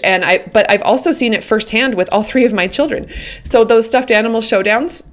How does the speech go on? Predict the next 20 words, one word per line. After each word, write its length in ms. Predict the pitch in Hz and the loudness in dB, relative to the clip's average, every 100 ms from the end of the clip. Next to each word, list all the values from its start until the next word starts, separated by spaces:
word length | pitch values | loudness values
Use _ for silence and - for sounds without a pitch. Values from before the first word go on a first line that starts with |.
| - | -6
similar 400 | - 302 339 359 | -2 -2 -2 -2
things 320 | - 262 262 | -2 -4 -2
were 100 | 247 | -4
happening 360 | 226 220 196 196 | -4 -4 -6 -4
all 300 | - 170 240 | 0 2 2
the 100 | 180 | 0
time 260 | - 165 | -2 -4
with 120 | 160 170 | -4 -4
that 180 | 156 | -6
child. 380 | - 165 - - - _ - - - - - | -4 -2 -2 -4 -12 _ -20 -20 -14 -8 -4
Uh, 100 | - | -2
she 200 | - 240 | -2 0
never 200 | 202 196 | 2 0
calmed 280 | 196 170 160 | -2 -4 -2
down. 320 | 135 151 - | -4 -6 -4
It 140 | 190 | 0
would 80 | 196 | 0
take 200 | 196 190 | 0 -2
hours 300 | 156 156 165 | -2 -2 -2
sometimes. 420 | 180 170 160 151 | -2 -6 -8 -10